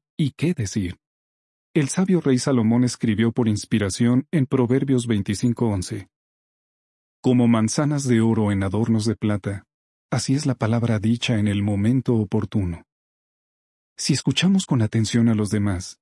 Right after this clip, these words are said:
y pensamos antes de hablar, nuestras palabras serán como esas manzanas de oro, preciosas y de mucho valor. Así,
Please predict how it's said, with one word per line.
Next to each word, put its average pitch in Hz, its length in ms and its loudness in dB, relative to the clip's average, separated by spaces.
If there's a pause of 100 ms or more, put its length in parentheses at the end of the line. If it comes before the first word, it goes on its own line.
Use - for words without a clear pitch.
y 165 100 0
pensamos 123 680 -2
antes 107 240 -2
de 101 100 -2
hablar, 92 320 -6 (720)
nuestras 120 340 2
palabras 113 440 0
serán 117 260 0
como 110 340 0
esas 135 340 -2
manzanas 113 440 0
de 110 120 0
oro, 113 300 -4 (480)
preciosas 98 920 -4
y 131 100 0
de 104 120 -2
mucho 113 380 -2
valor. 90 400 -6 (1200)
Así, 120 480 -2